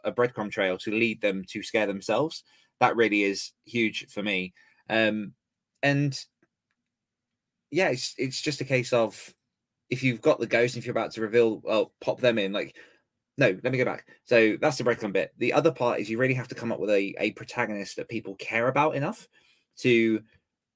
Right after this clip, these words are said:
put themselves in behind the driver's seat of that character as an avatar. So you'd really sit there, read the pages and go, "Okay, I am that person. I understand why they're getting scared. I know, you know,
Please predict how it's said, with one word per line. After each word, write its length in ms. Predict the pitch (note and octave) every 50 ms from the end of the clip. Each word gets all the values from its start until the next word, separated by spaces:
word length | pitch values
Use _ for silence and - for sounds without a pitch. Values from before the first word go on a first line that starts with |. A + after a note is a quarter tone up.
| _ _ -
put 160 | - F3 -
themselves 500 | - C#3+ C3+ C3 C#3+ C3+ B2+ A#2+ - - _
in 420 | - C3 B2+ B2 A#2+ A#2+ A2+ A2 A2 - - - - - _ _ _
behind 440 | - B2 - - C#3 C3+ B2 B2 B2
the 80 | A#2+ G#2+
driver's 340 | G#2+ A#2+ A#2 A#2 G2+ F#2+
seat 220 | - - A2+ G#2 -
of 420 | - F#2+ G2 G2 F#2+ - - - - _ _ _ -
that 180 | G#2 F2+ F2
character 420 | - - A2 G#2+ F2 - - G#2+ G#2
as 60 | F#2+
an 60 | A2+
avatar. 340 | A2 G#2+ G#2 G#2 - G#2 F#2+
So 120 | F#2 - G2+
you'd 120 | G2 -
really 180 | A2+ A#2+ A#2 A#2
sit 180 | - A2+ -
there, 120 | - G2+ G2+
read 180 | G#2 G#2 F#2+
the 60 | -
pages 400 | - - A2 G#2 G#2 F#2 F#2+ F#2+
and 100 | F#2+ G2
go, 260 | F2+ F#2 F#2 F#2 F#2 F2+ - _ _ _ _ _ _ -
"Okay, 260 | G2 G2+ - G2+ F#2
I 180 | - - G#2 G#2+
am 120 | G#2+ G2+
that 160 | G2+ F2+ -
person. 320 | - A2 G2+ G2+ F#2+ - G2
I 160 | - - G#2+
understand 520 | G#2+ G#2+ G2+ F#2+ - - A#2+ A#2 A2 G2+ F#2
why 240 | F2+ G2 A2 A#2 A2
they're 100 | A2+ A2
getting 220 | G#2 G2+ G2+ A#2
scared. 440 | A#2 - - B2 A#2+ A#2 A#2 A2+ A2 -
I 100 | - G#2+
know, 160 | G#2 G#2 G#2
you 260 | G2+ G2+ G2+ G#2 G#2+
know, 200 | F#2+ F#2 F#2 F#2